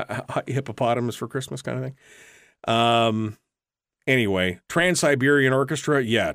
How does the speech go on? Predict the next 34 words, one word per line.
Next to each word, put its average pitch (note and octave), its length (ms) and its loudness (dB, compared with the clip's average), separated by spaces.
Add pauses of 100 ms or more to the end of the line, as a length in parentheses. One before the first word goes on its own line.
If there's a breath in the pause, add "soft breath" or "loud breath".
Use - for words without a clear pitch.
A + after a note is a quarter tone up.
T D#3+ 220 0
S D3 200 0
O, C#3 360 4
always B2+ 440 2
good. E2 360 -4
Mannheim C3 420 -2
Steamroller, C3 680 0
always A2+ 420 2
good. D#2 300 -8 (400 loud breath)
I F3+ 120 2
just, G3+ 320 2
this G3 220 2
is F#3 100 2
my C#3 200 4
classics C#3 640 -2
playlist. D#2+ 680 -4 (360)
This G2 140 -6
is A2 160 -6
my A2+ 140 -2
classics C3+ 520 -2
playlist. F2 460 -4 (420 loud breath)
So - 140 -2
you B2+ 100 4
go, G2 120 -4 (200 loud breath)
so D#3+ 160 4
what, F#3 320 4 (120)
what F3 460 2
song C#3+ 760 2
to C#3 120 -2
you, E3 320 2
what C3 340 2
music D3 540 0
to - 140 -4
you C#3 760 2